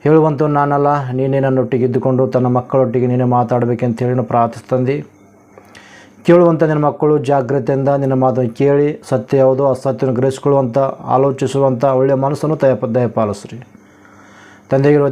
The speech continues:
ದೇವರು, ಎಲ್ಲರೂ ನಿಮ್ಮ ಮಾತುಗಳನ್ನು, ನಿಮ್ಮ ವಾಕ್ಯಗಳನ್ನು ಕಲಿತುಕೊಂಡು ನೀವಿರುವಂಥ ಮಹಾಪರಲೋಕವನ್ನು ಪಡೆದುಕೊಳ್ಳಬೇಕಂತ ಹೇಳಿ ಈ ಚಿಕ್ಕ ಪ್ರಾರ್ಥನೆ ಮನವಿ ನಿಮ್ಮ ಪಾದ ಇಡುತ್ತಾ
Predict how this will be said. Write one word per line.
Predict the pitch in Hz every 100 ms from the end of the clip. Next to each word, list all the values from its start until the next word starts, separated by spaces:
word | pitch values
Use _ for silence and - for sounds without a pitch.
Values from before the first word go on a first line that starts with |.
| 147
ದೇವರು, | 151 143
ಎಲ್ಲರೂ | 147 151
ನಿಮ್ಮ | 143 139 135
ಮಾತುಗಳನ್ನು, | 135 139 139 139 135
ನಿಮ್ಮ | 135
ವಾಕ್ಯಗಳನ್ನು | 135 131 139 139 131
ಕಲಿತುಕೊಂಡು | 147 143 151 147 127 123 113 - _ _ _ _ - - - - 127
ನೀವಿರುವಂಥ | 160 160 151 147 139
ಮಹಾಪರಲೋಕವನ್ನು | 139 139 131 139 139 151 151 139 123
ಪಡೆದುಕೊಳ್ಳಬೇಕಂತ | 131 131 131 135 123 127 123 117
ಹೇಳಿ | 120 120 127
ಈ | 113
ಚಿಕ್ಕ | 139 - 127
ಪ್ರಾರ್ಥನೆ | 139 139 139 139
ಮನವಿ | 139 151 160
ನಿಮ್ಮ | 147 131 131
ಪಾದ | 131 135 135
ಇಡುತ್ತಾ | 156 135